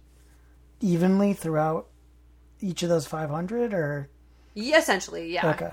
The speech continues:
Speaker 2: Yeah. Um, and, and so, yeah, and, but, like, there isn't, there isn't, like, a good time to necessarily buy in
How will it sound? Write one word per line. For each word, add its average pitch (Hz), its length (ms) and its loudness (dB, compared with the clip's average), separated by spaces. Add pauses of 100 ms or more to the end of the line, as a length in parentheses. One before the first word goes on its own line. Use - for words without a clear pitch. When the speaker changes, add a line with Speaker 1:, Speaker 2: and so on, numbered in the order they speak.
Speaker 2:
Yeah. - 340 -10 (380)
Um, 170 720 -4 (680)
and, 170 920 -2 (1160)
and 202 260 0
so, - 80 -4
yeah, 233 180 2
and, 220 100 -2
but, 247 160 0
like, 240 180 4
there 269 120 4
isn't, 294 300 -2 (240)
there 262 140 2
isn't, 320 240 -2
like, 202 120 -2
a 214 60 -2
good 196 320 -2
time 170 560 -6 (340)
to 202 80 -6
necessarily 180 640 -6
buy 165 300 -4
in 160 440 -12